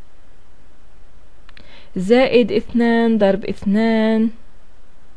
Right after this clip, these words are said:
وسأكتب، حصلنا على هذه العبارة الأولى.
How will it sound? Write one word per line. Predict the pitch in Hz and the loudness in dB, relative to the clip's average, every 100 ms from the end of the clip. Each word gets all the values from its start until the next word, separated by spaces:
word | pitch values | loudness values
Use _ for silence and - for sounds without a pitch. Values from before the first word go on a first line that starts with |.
| - - - - - - - - - - - - - - - - - - | -10 -10 -10 -10 -10 -10 -8 -8 -10 -10 -10 -10 -10 -10 -10 -10 -8 -4
وسأكتب، | 160 - - - 233 - - 247 226 233 233 - - - - - | -4 -4 -6 -4 -4 -4 -4 0 4 4 2 -2 -10 -10 -10 -10
حصلنا | - 180 220 220 202 | -4 0 4 4 4
على | 147 160 | 2 2
هذه | 165 170 165 185 | 2 4 4 4
العبارة | 151 147 151 147 151 | 0 -2 0 0 0
الأولى. | - 147 156 240 | -2 -2 2 2